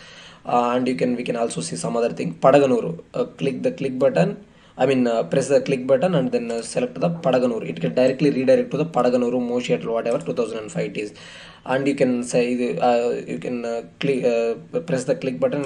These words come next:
and select to Maliga. It can direct to Maliga. This is the, uh, way how to create hyperlink. So, uh, this is a very easiest method, uh, for creating hyperlink. So, uh,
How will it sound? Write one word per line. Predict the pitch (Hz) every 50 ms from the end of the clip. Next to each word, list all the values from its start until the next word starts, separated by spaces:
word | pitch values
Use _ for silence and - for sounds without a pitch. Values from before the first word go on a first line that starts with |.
| 127
and | 120 117 - 120
select | - - 120 120 - -
to | 139
Maliga. | 127 120 113 120 127 139 127 117 110 - 143
It | 123 -
can | 143 127
direct | 123 123 123 123 123 -
to | - 190
Maliga. | - 120 113 117 117 117 113 110 - - 117 113
This | 120 139 139 -
is | 185 170 160 147 139 127
the, | 135 127
uh, | 123 117 117 117 - - 120 120 120 120 117 123 123
way | 117 135 131 135
how | 135 - 139 143 143
to | - 147 127
create | - - - - 131 139 - -
hyperlink. | - - 120 131 143 127 139 - 107 110 147 165 - - - - - - - - - - - _
So, | - - - 196 190 175 165 156 151 147 139 135 131 127 127 123
uh, | - 147 139 135 135
this | 127 120 147 - -
is | 190 175 165 160 135
a | 135 131 127
very | 123 139 151 165
easiest | 165 143 151 170 165 165 170 170 165 - -
method, | 131 123 123 - - - 143 -
uh, | - 131 127 127
for | 123 - - 131
creating | - - - 147 151 147 - 143 131
hyperlink. | 120 120 123 127 - 147 123 - 156 165 165
So, | - - - 156 143 135 131 123 120 117 120 123 127
uh, | 127 120 117 117 117 113 117 117 - -